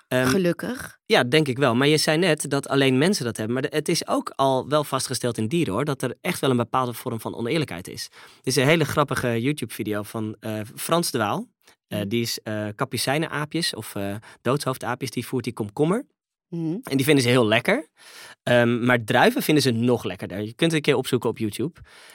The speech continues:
Speaker 1: En dan, dan doen ze dezelfde taak. En dan geven ze één zo'n aapje een druif. En die andere, die geven ze dan een komkommer. En dan zie je dat aapje ook naar die onderzoeker kijken van, "Wat de fuck doe jij nou?"
Speaker 2: Ja.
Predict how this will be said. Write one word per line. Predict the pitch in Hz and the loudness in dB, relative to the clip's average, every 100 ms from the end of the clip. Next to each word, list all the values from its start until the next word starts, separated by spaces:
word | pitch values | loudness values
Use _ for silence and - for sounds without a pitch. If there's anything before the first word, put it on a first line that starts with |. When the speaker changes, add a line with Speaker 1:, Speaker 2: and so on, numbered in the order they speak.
| - | -2
Speaker 1:
En | 123 | 2
dan, | 127 - | 2 0
dan | 135 139 | -2 0
doen | 139 | 0
ze | 120 | 0
dezelfde | 110 127 170 - | 0 0 0 -2
taak. | 104 123 - | -2 0 -2
En | 123 | -4
dan | |
geven | 123 127 117 | -2 -2 0
ze | 113 - - | -4 -4 2
één | 151 | 4
zo'n | 220 151 | 4 0
aapje | - 117 120 | 2 2 2
een | 110 | -2
druif. | 104 107 180 269 - - - - | 0 0 0 -2 -10 -16 -12 0
En | 147 | 4
die | 123 123 | 4 4
andere, | 156 175 139 147 - | 4 4 2 0 -4
die | - | 0
geven | 147 139 | 2 2
ze | 127 | 2
dan | 117 | 0
een | |
komkommer. | 107 117 151 127 107 | -2 -2 2 2 2
En | |
dan | 120 | 0
zie | 120 185 | 6 8
je | |
dat | 151 131 | 8 6
aapje | 143 156 165 | 4 4 4
ook | 143 135 | 2 2
naar | 127 | 2
die | 127 | 0
onderzoeker | 135 131 147 196 | -2 -2 -2 -4
kijken | 170 156 | -4 -4
van, | 139 110 | -4 -6
"Wat | 107 127 - - - - - | 2 4 4 0 -14 -20 -18
de | - | -12
fuck | 127 147 151 | -2 2 2
doe | 139 | 4
jij | 123 139 | 4 4
nou?" | 110 95 131 254 | 2 -2 -6 -6
Speaker 2:
Ja. | 220 | -6